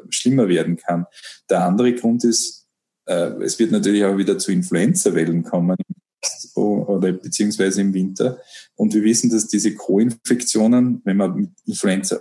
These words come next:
und Coronavirus infiziert ist, meistens nicht besonders gut ausgehen.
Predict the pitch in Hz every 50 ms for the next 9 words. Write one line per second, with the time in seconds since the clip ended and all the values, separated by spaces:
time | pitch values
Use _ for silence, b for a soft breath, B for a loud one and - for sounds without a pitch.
0 | - - 135 160 165 160 - - - - 120 - - 101 95 98 98 98 98 95
1 | 107 98 98 - 104 98 - - - - - - 104 110 107 - 101 - - -
2 | - 113 110 113 107 - - - - 107 104 104 107 104 - - 110 - - 92
3 | 104 107 - - - - - - -